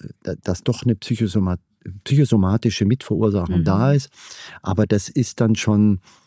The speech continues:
Speaker 1: so ein bisschen, ähm, vom Patienten, "Nein, äh, jetzt werde ich in die Psychokiste,
Speaker 2: Mhm.
Speaker 1: äh, äh, äh, hier geschoben."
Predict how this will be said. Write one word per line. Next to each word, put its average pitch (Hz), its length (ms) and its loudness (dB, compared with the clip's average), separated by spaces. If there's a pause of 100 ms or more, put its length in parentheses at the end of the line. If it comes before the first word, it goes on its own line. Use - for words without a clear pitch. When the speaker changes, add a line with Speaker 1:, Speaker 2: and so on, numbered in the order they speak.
(220)
Speaker 1:
so 104 220 2
ein 98 80 2
bisschen, 104 420 -2 (800)
ähm, 95 560 2 (260)
vom 101 260 0
Patienten, 113 640 0
"Nein, 135 600 4
äh, 104 380 2
jetzt 95 300 -4
werde 98 160 2
ich 101 100 -4
in 98 80 2
die 87 120 -2
Psychokiste, 151 760 2 (260)
Speaker 2:
Mhm. 254 260 0
Speaker 1:
äh, 127 260 4
äh, 110 440 0
äh, - 20 -4 (100)
hier 117 180 0
geschoben." 113 300 0